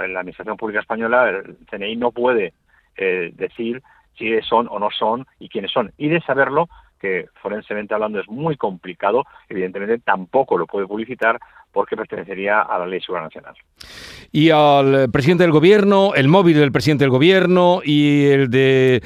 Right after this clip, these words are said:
Speaker 2: algunos ministros, la ministra de Defensa, la que entonces era ministra de Exteriores, eh, el ministro del Interior, mm, ¿por dónde han ponido, por dónde ha podido venir ese espionaje?
Speaker 1: Vamos a ver, evidentemente, si no ha sido, porque no puede serlo,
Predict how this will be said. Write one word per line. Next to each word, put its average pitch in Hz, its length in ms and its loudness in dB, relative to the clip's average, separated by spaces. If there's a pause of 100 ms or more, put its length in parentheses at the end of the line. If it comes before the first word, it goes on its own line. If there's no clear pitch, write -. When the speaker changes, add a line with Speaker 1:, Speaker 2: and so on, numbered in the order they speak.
(140)
Speaker 2:
algunos 143 320 2
ministros, 156 500 4
la 151 80 2
ministra 135 240 0
de 123 60 4
Defensa, 151 560 2
la 143 100 2
que 120 60 -2
entonces 131 240 0
era 131 100 2
ministra 127 320 0
de 120 60 2
Exteriores, 165 840 4 (220)
eh, 139 460 0
el 131 100 4
ministro 139 300 2
del 131 80 2
Interior, 165 480 2
mm, 131 800 0
¿por 135 200 0
dónde 165 200 4
han 151 80 0
ponido, 143 400 2 (220)
por 143 100 2
dónde 175 160 4
ha 156 40 -4
podido 160 200 2
venir 151 220 2
ese 143 140 2
espionaje? 98 560 -4 (920)
Speaker 1:
Vamos 117 220 0
a 107 40 -2
ver, 95 180 -2
evidentemente, 139 880 -6 (440)
si 117 120 -4
no 139 260 2
ha 131 80 0
sido, 127 460 -2
porque 90 200 -12
no 92 100 -6
puede 85 280 -6
serlo, 95 420 -4